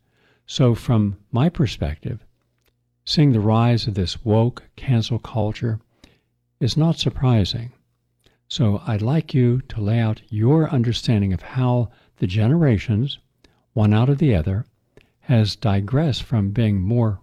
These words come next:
rational to embracing critical race theory, wokeism, and frankly, this rather primitive warring tribalism that has come to characterize today's younger generation. So if you would please take your time.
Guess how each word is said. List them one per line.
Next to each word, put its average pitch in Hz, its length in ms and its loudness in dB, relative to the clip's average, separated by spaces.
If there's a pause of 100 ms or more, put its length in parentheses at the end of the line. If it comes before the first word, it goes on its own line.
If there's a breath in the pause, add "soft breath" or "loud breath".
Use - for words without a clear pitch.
rational 113 640 -2 (300)
to 175 140 2
embracing 131 600 0
critical 139 400 -2
race 113 280 0
theory, 92 360 -4 (280)
wokeism, 120 600 0 (600 loud breath)
and 107 120 2
frankly, 147 380 0
this 110 240 -4
rather 117 240 2
primitive 131 720 0 (960 soft breath)
warring 131 440 4
tribalism 87 880 -2 (480)
that 113 100 -4
has 92 160 -4
come 123 240 0
to 110 80 -2
characterize 98 640 -2
today's 98 360 -2
younger 95 240 -2
generation. 110 680 -2 (200)
So 127 440 -2 (240)
if 147 200 -2
you 135 140 2
would 175 260 -2
please 107 500 -2
take - 280 -6
your 135 80 -2
time. 95 480 -8